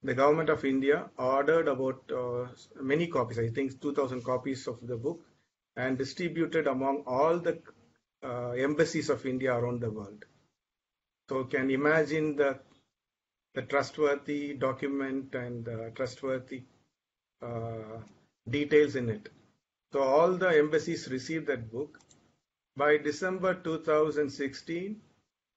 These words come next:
India's government said cotton route to counter Silk Route.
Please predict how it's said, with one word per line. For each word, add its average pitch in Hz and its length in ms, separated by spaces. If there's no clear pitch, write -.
India's 147 800
government 151 380
said 160 380
cotton 147 360
route 147 220
to 143 80
counter 135 400
Silk 120 400
Route. - 240